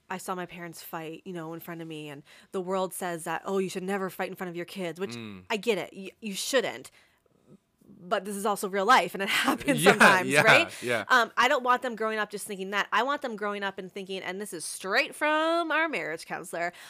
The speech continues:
Speaker 1: I, and I love her dearly, and she always said,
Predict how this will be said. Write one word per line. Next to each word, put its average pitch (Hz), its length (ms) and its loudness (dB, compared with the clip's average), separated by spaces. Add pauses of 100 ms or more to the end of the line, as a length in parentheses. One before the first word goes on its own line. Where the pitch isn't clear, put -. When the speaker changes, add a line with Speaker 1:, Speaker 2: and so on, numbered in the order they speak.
Speaker 1:
I, 220 220 2 (120)
and 202 220 -10 (480)
I 220 100 -4
love 220 680 0 (160)
her 220 160 -4
dearly, 170 460 -4
and 196 180 -8
she 233 180 -8
always 214 300 -2
said, 180 300 -4